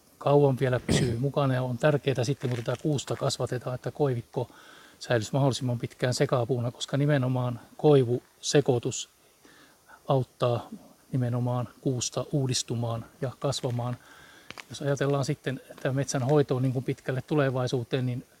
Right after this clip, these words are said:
varmaankin se asia olisi niin, että jos tässä sitten halutaan pitkässä juoksussa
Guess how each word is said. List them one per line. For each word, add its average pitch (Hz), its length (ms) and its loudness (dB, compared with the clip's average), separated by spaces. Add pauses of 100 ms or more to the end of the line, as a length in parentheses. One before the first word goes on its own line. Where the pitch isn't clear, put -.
(300)
varmaankin 131 440 0
se 175 100 -2
asia 151 300 2
olisi 147 240 0
niin, 139 240 2
että - 200 -2
jos - 140 -4 (300)
tässä 131 280 -2
sitten 135 280 -4
halutaan 139 500 0 (140)
pitkässä 139 420 -2
juoksussa 135 540 -2